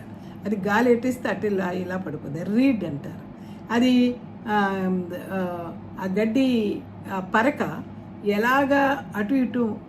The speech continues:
ఆ, వంగిపోతుందో పేతురు గారి జీవితం కూడా అలా ఉండేదన్నమాట. ప్రభువారు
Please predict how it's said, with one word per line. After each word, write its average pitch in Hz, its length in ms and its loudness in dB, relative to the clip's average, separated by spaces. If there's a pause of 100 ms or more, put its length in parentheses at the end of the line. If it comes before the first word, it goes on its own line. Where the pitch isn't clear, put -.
(220)
ఆ, - 20 -2
వంగిపోతుందో 214 1040 0 (560)
పేతురు 277 380 6 (480)
గారి 233 400 4 (240)
జీవితం 277 380 4
కూడా 269 180 2
అలా 214 140 2
ఉండేదన్నమాట. 160 680 -2
ప్రభువారు 214 960 0